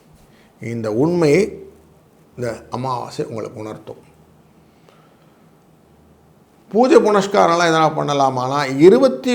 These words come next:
மூணாம் தேதி அன்று வசந்த பஞ்சமின்னு வரும். அந்த ஷியாமலா நவராத்திரின்னு வரக்கூடிய காலகட்டங்களில் பஞ்சமி திதி என்று நீங்கள் வாராகி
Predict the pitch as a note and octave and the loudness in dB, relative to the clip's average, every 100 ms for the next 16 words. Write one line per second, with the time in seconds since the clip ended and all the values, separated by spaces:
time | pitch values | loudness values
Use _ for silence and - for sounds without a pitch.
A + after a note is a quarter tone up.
0 | G#3+ G3+ G#3+ A#3+ A#3+ A3+ G#3 G3+ F3 E3+ | 2 4 4 6 4 4 4 6 6 6
1 | D3 C3+ B2 C3 D3+ D#3+ D#3+ E3 - - | 2 0 -2 4 8 8 8 4 -2 -16
2 | - - _ _ _ _ - D#3 C#4 C#4 | -20 -20 _ _ _ _ 2 4 8 6
3 | C#4 C#4 A3+ A3+ F#3+ G3+ G3 G#3 E3+ A2+ | 8 6 8 6 8 4 6 4 2 0
4 | G2+ - - _ _ _ - B2 A#2 A2 | -4 -16 -20 _ _ _ -16 -6 -4 -4
5 | - - D3+ F3+ G3 G3 F#3+ D#3+ D#3+ E3+ | -8 2 4 6 8 8 8 6 4 6
6 | E3+ E3+ D#3+ D#3+ D#3 D3 D3 D3+ C#3+ C3+ | 4 4 0 0 0 -2 -2 -2 -2 0
7 | C#3+ D3 C#3+ C3 C3+ D#3 A3+ G#3 D3+ D3 | 2 2 0 -2 -4 -2 0 -2 -2 -2
8 | C#3+ E3 D3+ D3 C3 C#3+ C#3 C3 C#3 G3 | -2 -4 -4 -6 -4 -2 -2 -4 -2 -2
9 | - - - - _ _ _ _ _ _ | -2 -10 -18 -20 _ _ _ _ _ _
10 | C#3+ F#3 B3 A#3+ A#3 C#4+ - - - _ | 4 6 6 8 6 6 -2 -12 -20 _
11 | _ _ _ _ _ _ _ - C#3 F#3+ | _ _ _ _ _ _ _ 0 4 6
12 | C4 A#3 B3 | 6 4 2